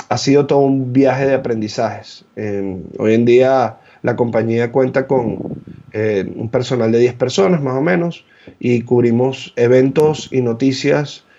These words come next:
eh, de todo el mundo, eh, y nos enfocamos muchísimo en contenido, eh, para los países de Argentina, España, Estados Unidos, México y Venezuela. Son los países que más nos leen. Entonces, bueno,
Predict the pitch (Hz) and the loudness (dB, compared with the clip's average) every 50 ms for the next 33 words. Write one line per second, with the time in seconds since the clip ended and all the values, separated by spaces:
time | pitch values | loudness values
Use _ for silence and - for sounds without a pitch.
0 | _ _ _ _ - 107 107 107 98 95 - 117 113 113 - 139 143 151 160 165 | _ _ _ _ -6 -2 0 0 0 0 0 0 0 2 2 4 4 4 6 4
1 | 175 170 160 156 170 185 180 185 - _ _ _ _ _ - 117 120 113 113 110 | 4 4 2 2 0 -2 -4 -6 -10 _ _ _ _ _ -6 -4 -2 -2 0 0
2 | 110 110 - - - - 135 127 123 123 123 127 120 - 127 120 - 123 123 135 | 0 -2 -2 -4 -4 -2 0 0 0 0 -2 -4 -4 -6 -6 -4 -2 -2 -2 -2
3 | 139 135 131 127 - 131 123 135 139 135 135 123 123 120 117 117 113 110 113 117 | -2 -2 -2 -2 -2 -4 -4 -2 -2 -2 0 0 0 -2 0 0 0 0 2 2
4 | 123 131 131 135 - - _ _ _ _ _ - 120 120 113 110 104 - 117 113 | 4 2 2 0 -2 -8 _ _ _ _ _ -4 0 2 2 2 0 0 0 0
5 | 110 110 110 110 110 107 107 - - - 104 110 - - 123 120 120 110 107 - | 2 2 4 2 2 0 -2 -4 -4 -2 0 0 0 0 0 2 2 2 0 -2
6 | - - - 151 151 156 160 156 156 151 147 - _ _ - - - - 113 - | -4 -8 -10 -6 -2 0 0 0 0 0 -4 -6 _ _ -20 -14 -10 -10 -10 -6
7 | - - 135 135 135 143 147 143 143 143 143 139 _ - 117 - - 123 117 117 | -4 0 0 2 2 2 0 0 0 -2 -4 -8 _ -16 -12 -6 -4 -2 -2 -2
8 | 117 117 120 131 143 147 147 143 139 143 135 131 - - 127 131 139 135 127 147 | -2 -2 -2 0 2 2 2 2 0 0 -2 -6 -8 -4 -2 0 0 0 0 -2
9 | 143 139 - - 143 135 135 127 123 120 110 104 98 - 120 113 101 78 - - | -4 -2 -2 0 0 2 2 2 2 2 0 -2 -2 -2 0 0 0 -2 -4 -12
10 | _ - - - - - - - _ _ _ - - - 120 120 131 120 120 110 | _ -16 -14 -12 -12 -12 -14 -18 _ _ _ -6 -2 0 0 0 0 0 -2 -2
11 | - - 127 - 120 110 107 107 107 113 110 113 110 104 98 85 - - _ _ | -2 -4 -6 -6 -6 -6 -6 -6 -6 -6 -4 -2 0 0 0 -2 -6 -12 _ _
12 | _ _ _ _ _ _ _ _ _ _ _ _ _ _ _ _ _ _ - - | _ _ _ _ _ _ _ _ _ _ _ _ _ _ _ _ _ _ -20 -20
13 | - - _ _ - 127 120 - 131 131 127 123 - 143 143 143 139 185 196 180 | -20 -20 _ _ -6 -4 0 4 4 4 4 2 2 0 0 2 2 0 0 -2